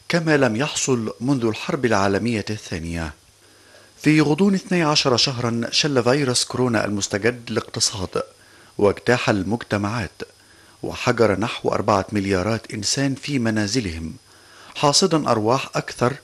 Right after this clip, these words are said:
من واحد وستة من عشرة مليون نسمة، ومصيبا ما لا يقل عن اثنين وسبعين مليونا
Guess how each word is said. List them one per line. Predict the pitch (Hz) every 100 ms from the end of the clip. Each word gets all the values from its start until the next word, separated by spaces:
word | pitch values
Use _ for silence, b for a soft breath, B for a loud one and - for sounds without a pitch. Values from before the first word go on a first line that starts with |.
| B B B
من | 117 107
واحد | 95 127 - 131
وستة | 104 - - 156
من | 123 107
عشرة | 127 - 123
مليون | 101 98 117 104
نسمة، | 110 - 85 76 B B B B B -
ومصيبا | 104 92 90 139 120 98 107 B B B -
ما | 113
لا | 101 98
يقل | 98 170 160 147 B B 117
عن | 113
اثنين | 107 - 143 175 160 127
وسبعين | 107 120 135 120 101 135 101
مليونا | 95 104 123 101